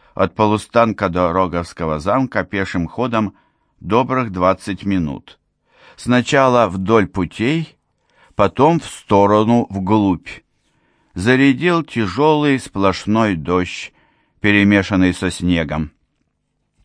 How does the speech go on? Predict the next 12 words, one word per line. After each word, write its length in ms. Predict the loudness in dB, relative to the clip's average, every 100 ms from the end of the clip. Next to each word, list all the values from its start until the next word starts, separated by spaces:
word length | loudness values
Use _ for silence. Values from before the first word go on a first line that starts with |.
| -4
Рубинчик 760 | 0 2 4 4 2 -2 -6 _
и 100 | -4
Вадим 380 | 0 0 0 -2
Соловьев 720 | 0 0 0 -2 -4 -4 -8 _ _ _ _ _
шли 360 | -8 0 2 2
по 280 | 0 0 0
светлой 760 | -2 -4 -2 -4 -4 -2 -2 0
мокрой 560 | 0 2 0 -2 -4
тропинке. 880 | -2 -4 -4 -2 0 0 0 -4 -4 _ _ _ _ _ _ -4
Одежда 560 | -2 0 -2 -4 -2
их 220 | -4 -4 -2
промокла, 840 | 0 2 2 0 -2 -4 -4